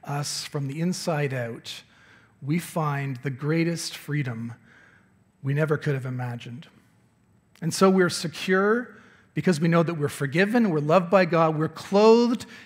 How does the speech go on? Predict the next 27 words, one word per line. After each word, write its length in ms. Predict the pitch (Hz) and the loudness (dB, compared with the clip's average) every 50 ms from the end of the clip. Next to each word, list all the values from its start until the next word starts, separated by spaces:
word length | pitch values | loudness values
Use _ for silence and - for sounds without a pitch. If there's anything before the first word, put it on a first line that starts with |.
| - - | -6 -4
in 120 | 175 156 | -2 -2
the 80 | 156 151 | 0 0
righteousness 840 | 151 165 180 185 - - 185 165 - - - 165 160 156 147 - - | 2 2 2 0 -2 -6 -8 -8 -8 -8 -6 -6 -6 -6 -6 -8 -12
of 200 | - 165 143 127 | -12 -12 -12 -10
Jesus. 760 | - 160 160 165 160 139 123 131 127 135 - - - - - _ _ - - - - - _ _ _ _ _ _ _ _ _ _ - | -8 -4 -2 -2 -2 -2 -6 -10 -14 -14 -14 -16 -16 -16 -18 _ _ -20 -20 -20 -20 -20 _ _ _ _ _ _ _ _ _ _ -6
And 140 | 165 156 | -6 0
from 200 | - - 190 196 | 4 4 6 8
that 180 | 196 190 190 190 | 8 6 6 4
place 320 | - 190 180 175 - - | 2 0 0 0 0 -2
of 80 | 175 160 | -4 -4
security, 520 | - - 165 - - 226 220 190 160 147 | -6 -8 -8 -4 0 2 2 2 2 0
we're 160 | 143 143 151 151 | -2 -2 -2 -4
sent 440 | 147 - - 175 170 165 165 - - - | -4 -2 -2 0 0 0 -2 -4 -6 -6
out 340 | 170 156 139 120 117 - - - - _ _ _ _ _ _ _ _ _ _ _ _ _ _ - | -6 -4 -6 -6 -12 -18 -20 -20 -20 _ _ _ _ _ _ _ _ _ _ _ _ _ _ -16
to 160 | - - 156 | -12 -10 -10
seek 500 | - - - - 190 175 185 190 - - - - - - _ _ _ _ _ _ _ _ _ _ _ _ | -8 -8 -6 -4 -2 -2 -4 -4 -8 -14 -18 -18 -18 -20 _ _ _ _ _ _ _ _ _ _ _ _
the 100 | - 143 | -8 -4
lost, 840 | 135 139 156 175 208 208 214 214 - - - - - - - - - - _ - | 0 2 4 4 4 2 2 0 -4 -8 -10 -12 -14 -16 -18 -20 -20 -20 _ -12
to 80 | - | -12
seek 300 | 139 - - 180 160 135 | -10 -8 -6 -6 -6 -6
justice 600 | - - 165 170 185 190 190 - - 175 160 - | -4 -2 0 0 0 0 -4 -6 -8 -10 -10 -10
for 120 | - - 156 | -8 -8 -4
those 300 | 143 151 151 156 143 - | -2 -2 -2 -2 -2 -4
who 80 | 160 | -4
are 60 | 147 139 | -4 -6
oppressed. 440 | 123 - - 151 143 127 - - | -6 -4 -4 -4 -4 -4 -6 -6
And, 140 | 165 151 143 | -6 -6 -6